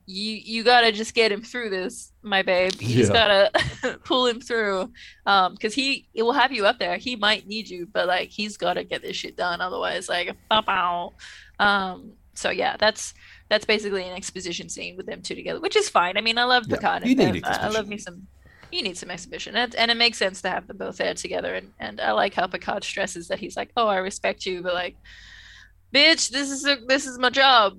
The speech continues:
Speaker 1: This, we gotta do what we gotta do." And,
Speaker 2: Yeah.
Speaker 1: um, and then, yeah, which we, we, I think we get to the, we go back to the bridge and
Speaker 2: We go back to the
Speaker 1: Jameson's
Speaker 2: bridge.
Speaker 1: chilling
Speaker 2: Yeah.
Speaker 1: and on his little, in his little ch-, chair, his little,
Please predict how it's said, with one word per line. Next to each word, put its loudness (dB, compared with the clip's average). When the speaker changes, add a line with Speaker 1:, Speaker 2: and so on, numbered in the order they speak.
Speaker 1:
This, -6
we -12
gotta 6
do 0
what 0
we -6
gotta 2
do." -2
And, 4
Speaker 2:
Yeah. 2
Speaker 1:
um, -12
and 0
then, 4
yeah, 2
which -6
we, -8
we, -6
I -10
think -8
we -8
get -2
to -10
the, -8
we -14
go -4
back 0
to -8
the -4
bridge -4
and -12
Speaker 2:
We -2
go 4
back 4
to -4
the -2
Speaker 1:
Jameson's -6
Speaker 2:
bridge. -2
Speaker 1:
chilling -6
Speaker 2:
Yeah. -6
Speaker 1:
and -12
on -6
his -8
little, -4
in -8
his -10
little -8
ch-, -10
chair, 4
his -8
little, -6